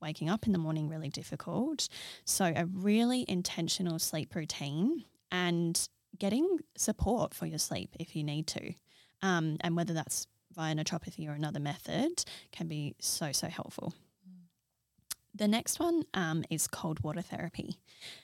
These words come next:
Now, this is something that I actually brought into the equation, um, earlier this year, and it started for me with cold showers,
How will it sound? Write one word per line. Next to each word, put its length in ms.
Now, 200
this 320
is 160
something 320
that 160
I 120
actually 320
brought 200
into 260
the 100
equation, 760
um, 560
earlier 300
this 280
year, 220
and 100
it 100
started 540
for 160
me 560
with 300
cold 260
showers, 800